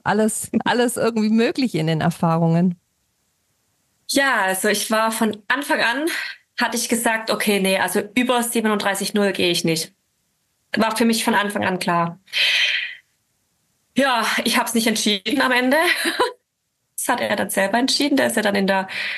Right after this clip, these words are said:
Speaker 2: sechsunddreißig plus eins ist er dann geboren.
Speaker 1: Ah, ehrlich?
Speaker 2: Äh,
Speaker 1: Ah,
Speaker 2: ja,
Speaker 1: guck mal,
Speaker 2: ja,
Speaker 1: gar
Speaker 2: <laughs> da
Speaker 1: nicht
Speaker 2: kann
Speaker 1: auf
Speaker 2: man
Speaker 1: dem
Speaker 2: vorher.
Speaker 1: Schirm.
Speaker 2: <laughs> Ja, der ist
Speaker 1: Dein,
Speaker 2: früher gekommen.
Speaker 1: dein Wort in seinem Ohr, ne?
Speaker 2: Ja, ja, ich, ich hab gesagt, auf gar keinen Fall gehe ich,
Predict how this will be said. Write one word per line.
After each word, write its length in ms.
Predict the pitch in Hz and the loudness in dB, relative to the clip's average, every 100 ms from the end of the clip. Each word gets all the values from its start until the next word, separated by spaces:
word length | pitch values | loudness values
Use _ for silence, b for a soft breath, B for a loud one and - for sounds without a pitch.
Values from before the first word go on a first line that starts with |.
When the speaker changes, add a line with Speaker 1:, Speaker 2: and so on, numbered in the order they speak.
| B B | B B
Speaker 2:
sechsunddreißig 640 | - 240 - 226 202 202 | -4 0 0 0 0 -2
plus 200 | 208 202 | -2 0
eins 340 | 185 190 208 | 0 0 -2
ist 100 | 208 | -2
er 120 | 202 185 | 0 0
dann 140 | 180 | 0
geboren. 540 | 180 180 190 220 240 - _ | 0 0 0 0 -2 -6 _
Speaker 1:
Ah, 300 | 226 269 330 330 | -2 0 0 2
ehrlich? 640 | 277 320 277 226 202 - - | 2 2 4 4 2 -4 -2
Speaker 2:
Äh, 60 | |
Speaker 1:
Ah, 240 | 190 190 - | 0 0 2
Speaker 2:
ja, 200 | 262 214 | 2 2
Speaker 1:
guck 80 | 233 | 2
mal, 100 | 254 | 0
Speaker 2:
ja, 60 | |
Speaker 1:
gar 0 | |
Speaker 2:
<laughs> 120 | - | 2
da 60 | - | 0
Speaker 1:
nicht 100 | 262 | 0
Speaker 2:
kann 60 | 226 | 0
Speaker 1:
auf 100 | 214 | 0
Speaker 2:
man 100 | 262 | 0
Speaker 1:
dem 40 | |
Speaker 2:
vorher. 420 | - 226 247 214 | 0 2 2 0
Speaker 1:
Schirm. 100 | 226 | 2
Speaker 2:
<laughs> 760 | 359 370 370 415 - 311 320 349 | 2 2 2 2 0 0 0 2
Ja, 200 | 311 349 | 2 2
der 80 | 285 | 0
ist 100 | 226 | -2
Speaker 1:
Dein, 120 | 240 | -2
Speaker 2:
früher 300 | 254 359 240 | 0 2 2
gekommen. 160 | 277 285 | 2 2
Speaker 1:
dein 240 | 269 330 | 0 2
Wort 260 | 269 294 359 | 2 0 0
in 120 | 262 | -2
seinem 360 | 269 233 269 311 | 0 0 2 2
Ohr, 360 | 233 330 220 202 | 2 4 2 2
ne? 260 | 208 320 | 2 0
Speaker 2:
Ja, 280 | 240 247 254 | 2 2 2
ja, 180 | 233 214 262 | 2 2 0
ich, 100 | 262 | -2
ich 160 | 226 | 0
hab 140 | 254 240 | -2 -2
gesagt, 340 | 262 220 - - | -2 -2 -2 -2
auf 180 | - | -2
gar 200 | - 214 | -2 -2
keinen 180 | 214 240 | 0 -4
Fall 180 | - 190 | -2 -2
gehe 120 | 180 | 0
ich, 200 | 175 - | -2 -6